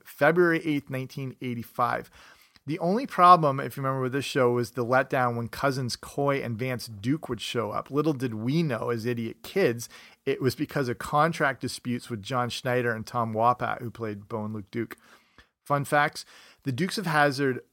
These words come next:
was a big ratings hit, uh, but they would air it after Dallas, um, s-, to not try and, you know, mess things up. But that it, the, the follow-up from the Dallas audience made it the number two most watched show.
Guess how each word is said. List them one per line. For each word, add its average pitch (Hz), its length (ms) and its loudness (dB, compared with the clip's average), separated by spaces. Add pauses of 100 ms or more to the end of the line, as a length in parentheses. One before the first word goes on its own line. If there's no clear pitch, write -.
(320)
was 127 400 0
a 127 220 -2 (340)
big 127 500 2
ratings 123 520 -2
hit, 117 280 -4 (380)
uh, - 280 -4
but 135 360 2
they 143 100 0
would 131 240 0
air 151 220 4
it 156 160 2
after 139 400 0
Dallas, 120 800 0 (100)
um, 123 340 0
s-, - 260 -12
to - 120 -4
not 123 340 0
try 120 280 0
and, 110 340 -4
you 127 100 -8
know, 107 260 -4 (680)
mess 123 260 -4
things 120 320 -6
up. 123 220 2
But 131 160 -2 (200)
that 131 220 0
it, 151 320 -6
the, 131 300 0 (160)
the 131 100 -4
follow-up 160 640 8
from 143 160 -4
the 127 80 -4
Dallas 120 460 4
audience 113 420 0
made 127 220 -4
it 120 100 -10
the 127 80 -6
number 127 460 0
two 123 340 -2
most 117 300 -2
watched 110 280 -2
show. - 240 -4